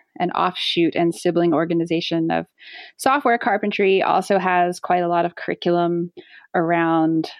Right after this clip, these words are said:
um, making spreadsheets that you won't hate yourself later when you or someone else needs to import them for analysis in another system. So, I mean, maybe I'm not aiming high enough, but I tend to think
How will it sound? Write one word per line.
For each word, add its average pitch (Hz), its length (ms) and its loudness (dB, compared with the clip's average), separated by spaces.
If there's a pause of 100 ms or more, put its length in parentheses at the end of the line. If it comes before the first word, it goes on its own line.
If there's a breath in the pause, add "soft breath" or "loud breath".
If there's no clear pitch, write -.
(120)
um, 160 380 -8
making 175 320 2
spreadsheets - 960 -2
that - 340 -2 (600 soft breath)
you 165 160 0
won't 165 260 0
hate - 280 -2
yourself 165 440 -2
later 160 380 0
when 160 300 -2
you 165 260 0
or 160 80 -4
someone 160 320 0
else 160 300 -2
needs 165 180 -2
to - 100 -6
import 160 400 -2
them 156 320 0 (760)
for 208 100 2
analysis 170 600 0
in 160 80 -2
another 156 320 -2
system. 151 560 -8 (840 soft breath)
So, 240 180 0
I 226 140 2
mean, 262 140 4
maybe 302 260 4
I'm 302 60 2
not 226 200 0
aiming 196 300 -2
high 185 300 0
enough, 175 280 -2 (160)
but 175 360 -2 (500 loud breath)
I 196 80 2
tend 214 380 -4
to 185 120 -4
think - 540 -4